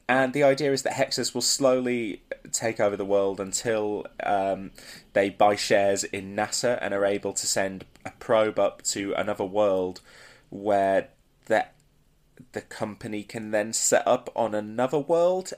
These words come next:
and then the Earth will be left to kind of die as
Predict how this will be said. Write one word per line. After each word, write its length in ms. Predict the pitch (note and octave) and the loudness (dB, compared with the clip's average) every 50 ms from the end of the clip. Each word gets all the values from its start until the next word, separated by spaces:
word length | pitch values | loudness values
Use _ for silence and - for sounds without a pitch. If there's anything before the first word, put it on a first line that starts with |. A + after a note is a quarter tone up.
| - | -6
and 340 | - G2+ G2+ F#2+ G2 G2 F#2+ _ | -4 -2 -2 -2 -4 -10 -14 _
then 460 | - G2 F#2 F2+ F2+ F2 F#2 F#2 D#2+ - | 0 0 0 0 -2 -4 -8 -14 -12 -8
the 160 | - F#2 - | -8 -6 -2
Earth 320 | - F2+ F2+ F2+ F2+ - - | 0 0 0 0 -2 -4 -6
will 100 | F#2+ F2+ | -6 -6
be 160 | - F#2+ F2+ | -4 -6 -6
left 560 | F2 F#2 F2+ E2+ - - - _ - - - - | -4 -2 -2 -2 -4 -8 -12 _ -12 -8 -8 -10
to 120 | - F#2 | -10 -10
kind 360 | - - - F2 F2 E2+ D#2 | -12 -6 -4 -4 -4 -4 -4
of 200 | F2 E2+ E2 - G#1+ A1 - _ _ | -6 -8 -8 -12 -20 -20 -20 _ _
die 440 | - F#2 F2 E2+ E2+ E2 E2 E2 D2 - | -2 0 0 0 -2 -2 -4 -6 -6 -8
as 380 | - E2+ E2 E2 D#2+ - - | -8 -8 -8 -6 -8 -8 -8